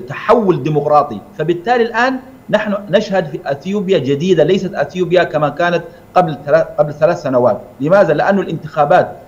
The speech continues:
التي حصلت، الانتخابات السادسة، اختارها الشعب، يعني، شارك الشعب الأثيوبي بقوة.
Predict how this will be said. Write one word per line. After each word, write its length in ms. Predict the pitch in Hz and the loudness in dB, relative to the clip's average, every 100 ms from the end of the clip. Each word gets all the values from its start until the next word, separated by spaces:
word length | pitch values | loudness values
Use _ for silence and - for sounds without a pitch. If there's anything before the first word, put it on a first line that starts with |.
| - | -10
التي 300 | 139 170 175 | -2 0 0
حصلت، 420 | - 170 160 135 123 - | -4 -4 -4 -8 -10 -8
الانتخابات 400 | 120 - 139 160 | -8 -4 0 0
السادسة، 600 | 156 170 180 196 202 240 - - - - - - | 0 0 2 2 0 -2 -4 -16 -20 -20 -20 -2
اختارها 1080 | 170 160 - 190 208 202 190 185 208 214 214 - - - - | 0 0 0 4 6 6 4 2 0 0 -4 -12 -20 -20 -10
الشعب، 500 | 139 - - 196 190 190 | -10 -8 -2 -2 -2 -6
يعني، 420 | 147 143 139 135 120 | -8 -8 -8 -10 -4
شارك 480 | - 214 196 165 | 2 4 4 0
الشعب 360 | 147 123 196 165 | -4 -6 -6 -4
الأثيوبي 420 | - 151 196 180 | -6 -8 -6 -4
بقوة. 560 | 143 143 202 190 113 | -4 -2 2 2 0